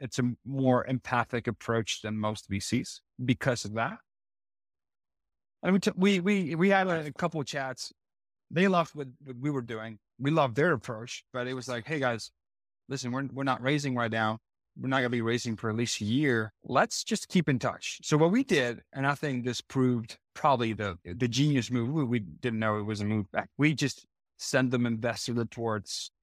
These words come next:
kept them in check, you know, send them updates almost monthly, sometimes even more.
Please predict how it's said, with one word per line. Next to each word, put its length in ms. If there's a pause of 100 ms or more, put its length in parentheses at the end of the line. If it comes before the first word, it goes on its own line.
(120)
kept 220
them 120
in 140
check, 480 (320)
you 80
know, 320 (240)
send 340
them 380
updates 680 (380)
almost 380
monthly, 520
sometimes 640
even 200
more. 400